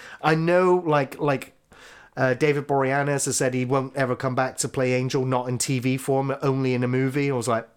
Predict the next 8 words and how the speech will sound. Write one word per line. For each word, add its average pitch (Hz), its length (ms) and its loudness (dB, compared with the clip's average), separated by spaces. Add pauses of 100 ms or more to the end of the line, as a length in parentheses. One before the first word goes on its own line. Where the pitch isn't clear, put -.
(320)
"All 113 100 -8
right, 98 260 -6 (300)
<laughs> - 240 -18
calm - 400 -8
down." 131 300 -2 (920)
Um, 185 240 0 (340)
it's, - 540 -2
it's 147 200 -6